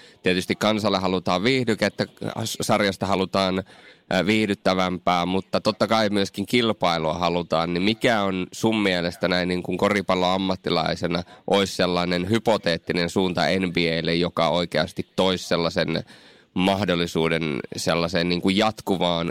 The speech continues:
kehitykseen ja kilpailuun niin, että tavallaan ei tällaisia bandwagon-joukkueita vain niin kuin tulisi, jotka sitten periaatteessa vain jyrää mestaruuteen ennen kautta,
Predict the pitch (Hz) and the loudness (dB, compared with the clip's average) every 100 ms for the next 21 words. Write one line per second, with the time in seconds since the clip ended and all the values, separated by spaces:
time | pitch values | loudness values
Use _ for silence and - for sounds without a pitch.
0 | - - 90 87 85 - 87 85 82 92 | -4 -2 0 0 -2 -2 0 0 -2 -2
1 | 87 85 80 82 87 85 82 - 80 82 | 0 0 0 0 -2 -2 -4 -6 -4 0
2 | 82 82 82 - 85 85 85 85 92 85 | 0 0 -2 -2 -2 0 -2 0 -2 -2
3 | - - - - 98 95 92 90 90 87 | -6 -20 -8 0 0 2 2 2 0 -2
4 | - 87 85 85 87 87 85 85 95 90 | 0 0 0 0 0 0 -2 -2 0 0
5 | 85 85 - 85 85 87 85 - 104 92 | 0 -2 0 -2 -2 -4 -4 -2 0 0
6 | 87 113 147 135 123 120 117 107 104 98 | 0 0 0 0 2 2 2 2 0 0
7 | 101 92 87 92 92 90 98 92 - | 0 0 0 0 0 0 0 0 -2